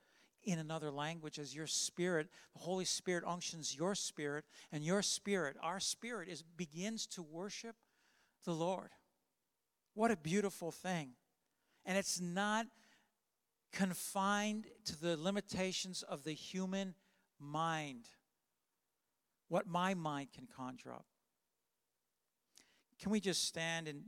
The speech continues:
and if we would come, and, and maybe you're filled with the Holy Spirit already, but you will come and just say, "I stand in the gap for those that may be fearful, those that may be ignorant, those that, that, that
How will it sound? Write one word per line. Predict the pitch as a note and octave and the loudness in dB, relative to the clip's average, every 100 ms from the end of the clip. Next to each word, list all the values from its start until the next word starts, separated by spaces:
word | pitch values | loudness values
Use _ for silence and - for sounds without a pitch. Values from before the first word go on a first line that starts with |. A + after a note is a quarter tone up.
| C4 | -10
and | D3+ | -8
if | E3 | -6
we | A#3+ | -6
would | A#3+ - | -6 -6
come, | - E3+ D#3+ | 0 2 2
and, | E3+ - - - | -4 -10 -6 -2
and | G3 | 2
maybe | A3+ C#4 C4 | 4 2 0
you're | A3+ G3 | 0 0
filled | - F#3+ G3+ F#3 | 0 0 0 -2
with | - | -8
the | D3+ | -6
Holy | E3 E3+ | -4 -2
Spirit | - - E3 D#3+ | 0 0 0 0
already, | D3+ C#3+ C#3 - - - | 2 0 -2 -8 -16 -8
but | F3+ E3 | -4 0
you | G#3+ | 4
will | A3 | 4
come | - D#3 G3 | 2 0 0
and | E3+ | 0
just | D#3 D#3 | 0 0
say, | F3+ D#3 - | 2 0 0
"I | E3+ F#3 F#3 | -4 -2 0
stand | - - F#3 F3+ F3 | 0 0 -2 -2 -4
in | E3 | -4
the | D#3 | -6
gap | C3 D#3 D#3 E3 | -4 -2 -2 -2
for | - D3+ | -8 -8
those | C#3 D#3 E3 D#3+ - - - - | -2 2 2 -2 -8 -14 -16 -10
that | F3 | -6
may | E3 F3+ | -2 -2
be | D#3 | -4
fearful, | C#3 - F3 F3+ F#3 E3+ | -8 -6 -6 -6 -6 2
those | D#3 E3+ | 4 4
that | F#3 F3+ | 2 0
may | F3 E3 | -2 -4
be | E3 E3+ | -2 -2
ignorant, | D#3+ E3+ E3+ E3 | -2 -2 -2 0
those | D#3+ F3+ E3+ | 0 0 0
that, | E3 D3+ - - - | -2 -4 -12 -12 0
that, | E3 F3+ D3 | 2 2 -2
that | D#3+ D#3+ | -4 -4